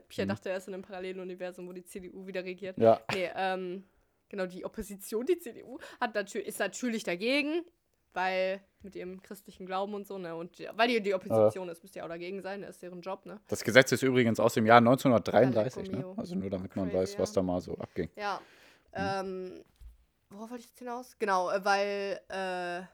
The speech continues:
Speaker 1: ach, weil die, die C D U hat ja auf jeden Fall dann wieder gesagt, so, ja, aber dann, ähm, dann wird das so verherrlicht, in Anführungszeichen, also so, äh, viel zu einfach gemacht und dann rennen da plötzlich alle Frauen hin, so ungefähr, haben die natürlich nicht so formuliert, aber so in dem Sinne denken die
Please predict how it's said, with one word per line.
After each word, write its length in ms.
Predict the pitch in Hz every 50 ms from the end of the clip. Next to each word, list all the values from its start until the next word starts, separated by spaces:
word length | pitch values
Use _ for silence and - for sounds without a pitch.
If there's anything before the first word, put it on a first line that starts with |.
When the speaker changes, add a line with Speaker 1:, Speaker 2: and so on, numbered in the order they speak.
| _ _ _ _ _ _ _
Speaker 1:
ach, 220 | - - - - -
weil 140 | 220 220
die, 260 | 202 214 240 269 262 214
die 160 | 214 220 208
C 140 | - - 220
D 80 | 220
U 80 | 233 240
hat 100 | 240 226
ja 120 | 233 185
auf 80 | 196 -
jeden 120 | 233 196
Fall 200 | - 220 160 - 175
dann 180 | 196 196 202
wieder 140 | 196 196 190
gesagt, 220 | 202 190 185 190
so, 80 | - 190
ja, 280 | 202 220 220 233 226 - - - - -
aber 220 | - 208 202 214 208
dann, 280 | 196 202 208 202 208 208 -
ähm, 380 | - 185 185 185 190 180 190 190 _ _ _ _ _ _
dann 200 | 214 196 196 196
wird 140 | 233 226
das 120 | 220 214 -
so 380 | - 202 202 196 185 - - _ _
verherrlicht, 560 | - 202 - 190 202 190 208 214 226 - -
in 60 | 175
Anführungszeichen, 400 | 190 214 - 214 - 233 220 208
also 180 | 160 185 190 190
so, 420 | 185 180 190 190 190 190 185 180
äh, 380 | 170 - - 170 170 170 165 165
viel 240 | 170 - - 262 247
zu 140 | - - -
einfach 300 | - 220 233 - 254 -
gemacht 340 | - 233 220 220 226 - -
und 80 | 202
dann 240 | 190 185 185 196 190 - - - _ -
rennen 240 | 214 202 220 220
da 100 | 220 208
plötzlich 380 | 202 - 226 202 190 185 190 -
alle 180 | 208 233 233 226
Frauen 240 | - - 214 214
hin, 160 | 214 226 214 208
so 60 | 190
ungefähr, 220 | 208 - 226 196 214
haben 120 | 208 214
die 60 | 202 190
natürlich 280 | 180 180 - 202 185
nicht 120 | 214 196 -
so 60 | 196
formuliert, 400 | - 202 185 190 196 214 208 -
aber 240 | - 170 175 175 170
so 280 | 175 170 170 165 - -
in 160 | - - 180
dem 320 | 170 170 165 165 156 - -
Sinne 320 | - 196 202 208 208 196
denken 300 | 196 196 190 - - 240
die 160 | 226 240 233